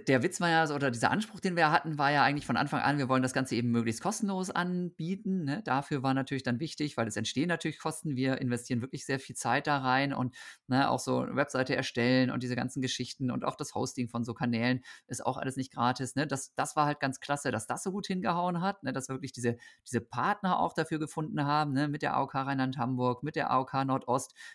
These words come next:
mit Let Lensa direkt von Anfang an und jetzt eben auch mit der A O K Niedersachsen.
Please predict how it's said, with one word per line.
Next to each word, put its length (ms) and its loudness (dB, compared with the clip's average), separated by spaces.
mit 200 -2
Let 160 0
Lensa 380 2
direkt 240 -2
von 160 0
Anfang 320 0
an 240 0
und 140 -4
jetzt 200 -2
eben 220 2
auch 280 4
mit 140 -2
der 160 2
A 60 4
O 60 0
K 140 -2
Niedersachsen. 640 0